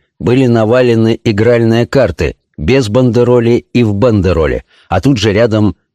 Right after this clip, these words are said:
и самые бандероли, искусно вскрытые. «И впрямь у тебя тут фабрика», — сказал Патмосов. «Живу с этого», — вздохнул Аников.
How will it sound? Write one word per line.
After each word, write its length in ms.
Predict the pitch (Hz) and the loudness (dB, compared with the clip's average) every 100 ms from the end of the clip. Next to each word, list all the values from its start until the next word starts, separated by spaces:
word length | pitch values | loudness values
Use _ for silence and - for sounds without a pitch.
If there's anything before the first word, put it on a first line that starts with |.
| - | -4
и 80 | |
самые 500 | 120 - 135 98 92 | -4 -2 0 0 0
бандероли, 680 | 85 101 95 98 92 71 65 - _ _ | 0 0 0 0 0 -2 -6 -10 _ _
искусно 560 | - 95 - 110 - 107 | -6 -6 -2 -4 0 -2
вскрытые. 600 | - - 113 - 73 64 _ _ _ _ _ _ _ | -2 -2 -2 -2 -6 -8 _ _ _ _ _ _ _
«И 300 | - 104 147 | -2 0 0
впрямь 540 | 143 147 151 117 131 | -2 -2 0 2 0
у 40 | 143 | 0
тебя 300 | 143 147 120 | 0 0 0
тут 240 | 87 80 | -2 -4
фабрика», — 640 | - 123 82 69 67 64 - _ | -4 -2 -2 -4 -4 -6 -8 _
сказал 420 | - - 101 95 87 | -10 -4 -2 -2 -2
Патмосов. 560 | 95 87 76 - - _ _ _ _ _ _ | -2 -2 -4 -6 -12 _ _ _ _ _ _
«Живу 400 | - 120 175 175 185 | -2 0 2 2 0
с 100 | 170 | 0
этого», — 400 | 156 98 87 - | 0 0 -2 -2
вздохнул 520 | 98 92 95 110 98 | -2 -2 0 0 0
Аников. 400 | 87 78 69 - | 0 -2 -6 -8